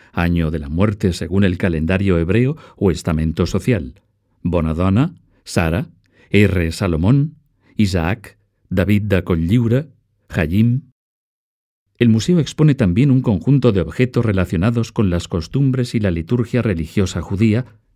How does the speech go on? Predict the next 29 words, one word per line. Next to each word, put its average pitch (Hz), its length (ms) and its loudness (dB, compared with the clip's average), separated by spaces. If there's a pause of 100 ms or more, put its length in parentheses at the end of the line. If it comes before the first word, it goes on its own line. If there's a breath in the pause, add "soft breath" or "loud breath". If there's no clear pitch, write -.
del 92 260 2
que 107 120 2
destaca 117 480 0
la 92 180 -2
Ketubá 95 440 -2
de 123 100 0
mil 95 220 0
trescientos 98 680 0
setenta 98 400 0
y 92 80 0
siete, 110 460 -4 (340 soft breath)
el 95 160 0
contrato 143 400 2
matrimonial 127 560 2
entre 113 300 2
dos 104 180 0
judíos 98 460 0
castellonenses, 92 920 -2
David 95 440 -2
y 92 80 0
Astruga, 78 580 -6 (340 soft breath)
la 82 120 -2
más 82 180 0
antigua 147 380 0
de 123 80 -2
la 110 120 -2
provincia 123 460 0
de 110 140 0
Girona, 92 500 -2